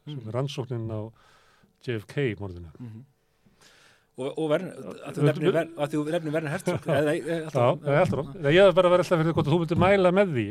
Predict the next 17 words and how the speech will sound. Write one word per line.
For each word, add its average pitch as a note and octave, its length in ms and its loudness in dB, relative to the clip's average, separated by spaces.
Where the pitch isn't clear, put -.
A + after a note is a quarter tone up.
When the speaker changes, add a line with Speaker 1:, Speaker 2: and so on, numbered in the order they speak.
Speaker 1:
að A#2+ 160 -2
fólk D3 160 -4
ætti C#3+ 160 -2
að B2+ 80 -4
lesa C#3+ 380 -2
sig A2+ 240 -4
í G#2 60 -10
gegnum, A2+ 500 -4
hérna, G#2 360 -10
tuttugu B2+ 260 -6
og G#2 60 -8
sex A#2 160 -10
bindin A2 320 -6
eða F#2 100 -12
hvað F2 140 -16
þetta - 80 -20
er. - 80 -20